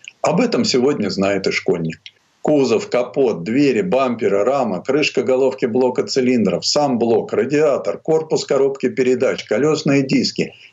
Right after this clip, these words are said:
элементы подвески, электропроводка, топливный бак, декор в интерьере. Этот список деталей, узлов и агрегатов, которые делаются из алюминия, едва ли не бесконечен. Допустим, такие когда-то важнейшие характеристики автомобиля, как мощность и крутящий момент двигателя,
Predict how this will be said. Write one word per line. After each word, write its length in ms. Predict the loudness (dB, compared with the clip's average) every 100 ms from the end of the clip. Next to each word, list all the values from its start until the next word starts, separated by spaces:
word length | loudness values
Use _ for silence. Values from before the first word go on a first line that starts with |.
| 0
элементы 540 | 2 2 2 2 0
подвески, 640 | 0 0 2 0 0 0
электропроводка, 1040 | 2 2 0 -2 -2 0 0 2 0 -2 -4
топливный 600 | -2 -2 0 0 2 0
бак, 340 | 2 0 -2 -10 -6
декор 360 | -2 0 2 2
в 60 |
интерьере. 600 | 0 0 0 0 0 -2 -10 _
Этот 300 | -4 -2 -2
список 460 | -2 0 0 0 0
деталей, 520 | -2 0 0 2 2
узлов 400 | 2 2 0 0
и 40 |
агрегатов, 600 | -2 0 0 2 0 -2 -4
которые 400 | -2 0 0 2
делаются 520 | 2 0 -2 -2 -2
из 100 | 0
алюминия, 580 | 0 2 2 2 0 -6 -20 -10 -2
едва 400 | 0 0 0 2
ли 100 | 2
не 120 | 2
бесконечен. 720 | 0 -2 0 0 0 -4 -8 _ -4
Допустим, 600 | -4 0 -2 -2 -4 -8 -12 -20 _ -4
такие 420 | -4 0 0 2
когда-то 480 | 0 0 0 0 0
важнейшие 580 | 0 0 0 0 -2
характеристики 720 | -2 -4 -2 0 0 -2 -2 -2
автомобиля, 680 | -2 -2 0 2 2 2
как 260 | 0 -2 -2
мощность 500 | -2 0 -2 -2 -2
и 40 |
крутящий 540 | 0 0 2 2 2 0
момент 380 | 0 2 0 2
двигателя, 580 | 0 0 0 0 -2